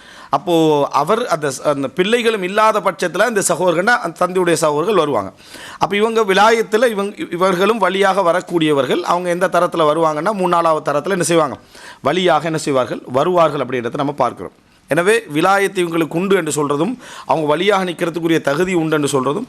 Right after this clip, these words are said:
இது இன்னொரு முக்கியமான ஒரு இடம். அடுத்தது, பிரயாணங்கள்ல இவங்க மஹரம் என்ற லிஸ்ட்ல என்ன செய்றாங்க? இரத்த உறவுகளின் அடிப்படையில பார்த்தா,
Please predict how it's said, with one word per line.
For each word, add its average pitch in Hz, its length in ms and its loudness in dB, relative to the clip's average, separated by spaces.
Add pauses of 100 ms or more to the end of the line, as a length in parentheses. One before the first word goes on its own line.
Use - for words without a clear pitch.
(100)
இது 175 120 0
இன்னொரு 180 340 2
முக்கியமான 151 560 0 (140)
ஒரு 147 220 2
இடம். 117 180 -2 (540)
அடுத்தது, 220 480 2
பிரயாணங்கள்ல 214 840 2
இவங்க 185 280 0
மஹரம் 202 380 0
என்ற 180 180 -2
லிஸ்ட்ல 156 200 -2
என்ன 151 160 2
செய்றாங்க? 131 360 -2 (640)
இரத்த 139 260 0
உறவுகளின் 160 380 2
அடிப்படையில 139 400 0
பார்த்தா, 135 280 0